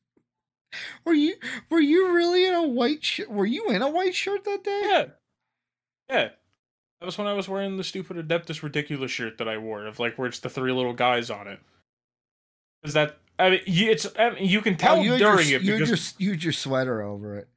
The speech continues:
Speaker 2: Yeah. Well, like, 'cause that's why I put it back on, 'cause I looked
Speaker 1: Yeah.
Speaker 2: smaller after I put the sweatshirt on. Like, how I look smaller after more layers of clothing, I may never know.
Speaker 1: Yeah. I also,
Speaker 2: Literally,
Speaker 1: uh,
Speaker 2: like,
Speaker 1: I also
Speaker 2: in the
Speaker 1: can't
Speaker 2: pre-recording, I looked like a balloon.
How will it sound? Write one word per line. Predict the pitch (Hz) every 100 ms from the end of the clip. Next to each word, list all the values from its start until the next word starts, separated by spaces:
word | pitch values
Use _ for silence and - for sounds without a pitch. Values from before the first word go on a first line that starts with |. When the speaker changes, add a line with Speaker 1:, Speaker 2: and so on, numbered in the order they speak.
| _ _ _ _ _ _ _ _ _ _ _ -
Speaker 2:
Yeah. | 120 85 - _ _ _ -
Well, | 196
like, | 190 - - _ 165
'cause | 180
that's | 190 202
why | 202
I |
put | 170 214
it | 196
back | 185 175
on, | 180 190 143
'cause | 151
I | 147
looked | 165 -
Speaker 1:
Yeah. |
Speaker 2:
smaller | - 156 170 165 139
after | 135 156
I | 143
put | 165 156
the |
sweatshirt | 147 156 165 160 147
on. | 123
Like, | 127
how | 127 160
I | 196
look | 202
smaller | - 175 165 165 165
after | 151 151
more | 143 143 147
layers | 135 143 139
of | 135
clothing, | 139 139 131 120
I | 120
may | 123 127
never | 127 127 123
know. | 131
Speaker 1:
Yeah. | 110 120 110 - _ _ _ _ _
I | 151 160
also, | 156 165 - 165
Speaker 2:
Literally, | 151 196 139
Speaker 1:
uh, | 131
Speaker 2:
like, | 127 120 - _ _
Speaker 1:
I | 156
also | 151 156 160
Speaker 2:
in | 170
the |
Speaker 1:
can't | 156 160
Speaker 2:
pre-recording, | 180 165 143 120
I | 113
looked | 147 151
like | 143
a |
balloon. | 127 131 135 123